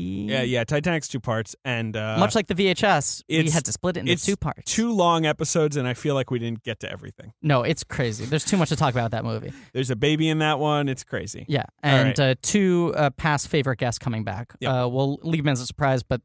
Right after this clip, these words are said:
Speaker 2: those episodes are in the can, and they're nutty, baby.
Speaker 1: Yeah, if anyone's a big fan of the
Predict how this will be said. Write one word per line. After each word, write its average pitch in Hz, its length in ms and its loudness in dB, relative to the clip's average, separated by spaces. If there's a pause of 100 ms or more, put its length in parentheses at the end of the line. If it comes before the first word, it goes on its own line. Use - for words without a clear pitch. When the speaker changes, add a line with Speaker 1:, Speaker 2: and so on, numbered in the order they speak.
Speaker 2:
those 143 160 2
episodes 139 320 -2
are 151 40 0
in 147 80 0
the 139 80 0
can, 143 320 -2
and 123 80 0
they're 131 220 0
nutty, 127 320 0
baby. 131 340 -2 (100)
Speaker 1:
Yeah, 117 160 -4
if 139 100 -2
anyone's 220 440 2 (160)
a 139 100 -6 (180)
big 139 180 -6
fan 120 180 -4
of 104 60 -8
the 104 240 -8